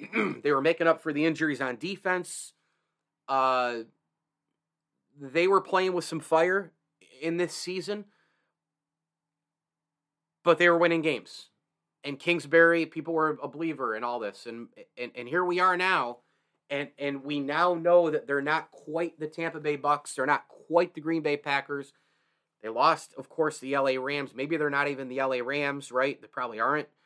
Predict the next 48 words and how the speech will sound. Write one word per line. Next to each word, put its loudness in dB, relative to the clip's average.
Um, 2
so, -2
you -6
know, 0
are 4
they 0
even -2
the -2
Dallas 2
Cowboys 0
at -20
this -18
point? -14
But, -2
but -2
as -10
far 4
as -2
the -8
top -4
echelon, -2
y-, -12
they're 2
not 2
the -14
Green -4
Bay 0
Packers -6
and -14
they're, -10
they're -8
not -6
the -18
Tampa -14
Bay -10
Bucks. -8
They 0
got 2
pounded -4
in -10
this -18
game. -14
And -4
they've -2
gotta 2
answer -4
for -6
this, -4